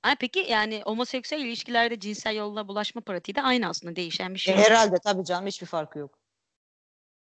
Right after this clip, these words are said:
Speaker 2: Hatta yani lezbiyen ilişkilerde cinsel yola bulaşan hastalık kesinlikle daha fazla. Çünkü hani bir dildo birinden çıkıp ötekine giriyor falan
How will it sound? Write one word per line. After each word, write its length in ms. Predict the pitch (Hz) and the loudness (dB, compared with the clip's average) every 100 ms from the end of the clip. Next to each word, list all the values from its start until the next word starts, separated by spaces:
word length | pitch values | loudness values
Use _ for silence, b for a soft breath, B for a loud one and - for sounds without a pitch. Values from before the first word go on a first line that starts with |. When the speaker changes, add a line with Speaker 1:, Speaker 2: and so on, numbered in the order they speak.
| _ _ | _ _
Speaker 2:
Hatta 560 | - 220 - - 240 262 | -2 -2 -2 4 6 6
yani 480 | 233 220 226 233 220 | 6 4 4 2 4
lezbiyen 340 | 214 208 247 | 2 2 2
ilişkilerde 540 | 226 - 233 233 240 | 0 -2 4 4 4
cinsel 300 | 220 220 233 | -2 0 2
yola 160 | 226 226 | 4 4
bulaşan 260 | 233 233 262 | 2 2 -2
hastalık 340 | 240 302 269 | -2 -4 -6
kesinlikle 520 | - 190 220 233 202 | -6 -6 -4 -2 0
daha 140 | 165 170 | 2 2
fazla. 300 | 175 190 277 | 2 0 0
Çünkü 420 | - 220 240 247 B B B | 0 -4 -2 -2 B B B
hani 240 | 190 190 | -2 2
bir 120 | 202 | 2
dildo 300 | 196 190 202 | 4 4 6
birinden 340 | 185 196 196 196 | 6 6 4 2
çıkıp 240 | - 196 | -2 -2
ötekine 380 | 202 196 202 196 | -2 -2 0 0
giriyor 260 | 170 175 | 2 2
falan 420 | 170 190 233 247 | 2 4 4 2